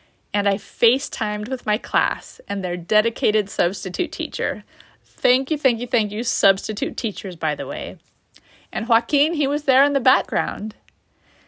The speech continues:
I then watched our twenty twenty-one National Teacher of the Year, Juliana,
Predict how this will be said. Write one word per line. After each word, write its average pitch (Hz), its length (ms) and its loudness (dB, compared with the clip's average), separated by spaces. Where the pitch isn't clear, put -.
I 226 80 -4
then 233 320 -2
watched 240 340 2
our 247 120 4
twenty 247 340 -2
twenty-one 254 580 -2
National 214 460 -2
Teacher 226 380 -2
of 220 80 -2
the 226 100 -2
Year, 190 260 2
Juliana, 202 720 0